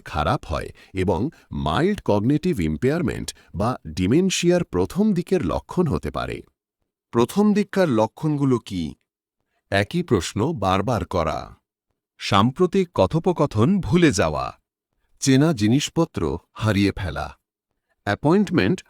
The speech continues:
বা বিল ভুলে যাওয়া। এর সঙ্গে যদি যোগ হয় শব্দ খুঁজে পেতে সমস্যা, পরিচিত মুখ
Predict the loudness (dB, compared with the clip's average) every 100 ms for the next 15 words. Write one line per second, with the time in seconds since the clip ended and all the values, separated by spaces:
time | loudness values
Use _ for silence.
0 | -6 0 0 -2 -6 -2 0 0 -2 0
1 | 2 2 0 -4 -8 -14 _ _ _ _
2 | _ 0 0 2 0 0 2 0 0 0
3 | 0 2 2 0 -2 -2 -2 -6 _ _
4 | _ -4 0 0 0 -2 0 2 2 2
5 | 0 0 -2 -2 -2 -2 -2 -4 -4 -10
6 | _ _ 0 4 4 2 2 4 6 4